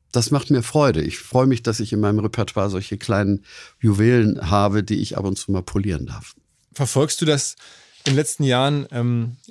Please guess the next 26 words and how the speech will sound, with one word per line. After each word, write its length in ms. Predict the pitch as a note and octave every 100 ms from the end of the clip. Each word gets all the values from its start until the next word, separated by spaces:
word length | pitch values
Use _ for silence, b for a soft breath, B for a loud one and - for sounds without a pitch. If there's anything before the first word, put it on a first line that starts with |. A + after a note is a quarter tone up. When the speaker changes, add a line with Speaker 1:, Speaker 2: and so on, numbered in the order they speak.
| -
Speaker 2:
sehr 400 | B2+ G#2+ A2 C3
viele, 1000 | B2+ - C#3+ C3+ B2 A#2+ A#2 A#2+ F#2+ E2 -
äh, 40 | F#2+
Musikrechte 800 | C3+ A#2 B2 C3 C3 B2+ - C#3
ja 360 | A#2+ B2 -
wirklich 260 | B2 B2+ -
auch 100 | C3
von 160 | - A#2 -
Profis 480 | - D3 C#3+ D3
gekauft 480 | - A#2+ B2+ C3+ -
wurden, 240 | C3 C3+ B2+
dass 140 | A#2+
dann 120 | B2+
auf 100 | A#2+
einmal 280 | B2+ B2+ A#2+
so 300 | A#2 A#2 A2 B B -
Investoren, 580 | B2+ B2 - C#3 C3 C3
Private 240 | B2+ B2+
Equity 340 | C3 - C3+ B2+
Firmen 260 | - B2+
hingehen 320 | B2 C3+ C3 B2+
und 60 |
sagen, 180 | B2 A#2+
okay, 260 | A2+ - C3
so 120 | A#2+
Rechte, 480 | B2 C3+ - C#3+